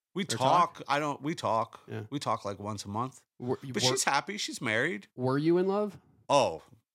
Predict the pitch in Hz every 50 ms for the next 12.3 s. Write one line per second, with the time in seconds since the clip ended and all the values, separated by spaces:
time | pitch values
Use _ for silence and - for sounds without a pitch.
0 | - - - 95 - _ - 139 - - 135 127 147 147 113 110 110 - 156 135
1 | 127 110 113 117 131 113 104 92 82 80 87 104 113 104 104 - _ 185 175 151
2 | 120 110 - - - - - 202 196 - - 208 180 165 156 151 147 139 - 151
3 | 143 127 131 117 110 113 98 90 - - - - _ - - 143 139 131 117 104
4 | 90 87 80 - 113 113 95 85 - - - 107 104 95 - - 151 165 147 131
5 | 120 104 101 107 107 107 90 - 147 170 147 107 131 120 113 104 107 - - -
6 | - 117 107 101 92 78 - - 92 90 85 - 90 87 80 85 82 87 82 82
7 | 82 82 82 76 - - _ _ _ - - - - - - - - - - -
8 | - - - - - - - _ _ _ _ - - 95 92 101 101 101 98 98
9 | 92 95 98 92 - _ _ - - - - - - - 131 127 123 113 110 107
10 | 107 98 98 98 95 90 92 87 101 110 110 110 104 87 92 101 95 87 87 82
11 | 85 85 82 - - 92 85 80 78 76 95 92 92 92 - 90 95 92 90 87
12 | 87 85 85 82 80